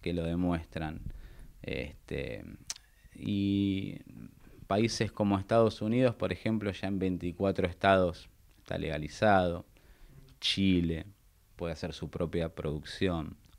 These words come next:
Uruguay, Colombia, Canadá, Israel. Em, entonces, bueno, no sé qué estamos esperando nosotros como para poder hacerlo, teniendo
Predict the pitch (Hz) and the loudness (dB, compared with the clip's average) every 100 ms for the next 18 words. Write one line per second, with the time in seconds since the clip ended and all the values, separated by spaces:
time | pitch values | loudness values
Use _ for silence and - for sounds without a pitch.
0 | - - 92 78 76 82 90 87 76 - | -20 -12 -8 -6 -2 2 2 2 -2 -8
1 | - - - - 76 80 76 71 69 - | -18 -18 -8 -4 -2 -2 -2 -4 -8 -12
2 | - - 73 71 69 62 71 69 - - | -14 -12 -8 -6 -6 -4 -4 -6 -8 -18
3 | - - 101 76 - 65 71 76 71 - | -16 -6 -4 -4 -8 -6 -4 -4 -6 -8
4 | _ - - 185 202 175 160 170 156 - | _ -20 -20 -16 -12 -10 -10 -10 -10 -18
5 | - - - - 117 117 113 110 107 104 | -20 -20 -16 4 10 12 12 12 10 10
6 | 104 104 98 - - - - 101 160 160 | 6 4 2 -6 -18 -18 -12 2 6 10
7 | 165 185 110 87 - - - - - 151 | 12 12 12 8 -4 -20 -20 -16 -2 -2
8 | 147 165 - - - - - 127 147 143 | 4 2 2 -16 -20 0 2 8 10 12
9 | 131 104 - 101 117 123 123 - 104 - | 10 8 6 6 8 10 8 6 -2 2
10 | 117 123 104 101 98 90 87 85 85 95 | 4 4 4 4 4 4 0 0 2 4
11 | 113 107 120 120 165 - 87 - 101 101 | 4 4 2 6 6 4 -2 -10 -4 2
12 | 127 123 101 | 4 4 2